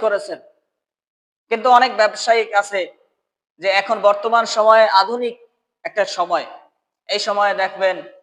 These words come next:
যে ডিজিটাল মিটার আছে। ডিজিটাল মিটার মানে ডিজিটাল ভাবে ওজন দেওয়া যায়, পরিমাপ করা যায়,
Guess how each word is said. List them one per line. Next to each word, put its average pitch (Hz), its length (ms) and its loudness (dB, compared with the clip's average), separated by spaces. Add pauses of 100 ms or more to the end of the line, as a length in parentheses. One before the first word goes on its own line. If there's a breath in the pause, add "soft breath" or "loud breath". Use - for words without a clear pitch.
(200)
যে 170 140 -8
ডিজিটাল 214 480 0
মিটার 202 320 -2
আছে। 165 220 -2
ডিজিটাল 190 440 -8
মিটার 202 300 0
মানে 220 360 -4 (440)
ডিজিটাল 247 440 0
ভাবে 220 240 4
ওজন 214 320 -2
দেওয়া 190 240 6
যায়, 160 240 -2 (360)
পরিমাপ 240 360 4 (100)
করা 208 200 4
যায়, 175 240 2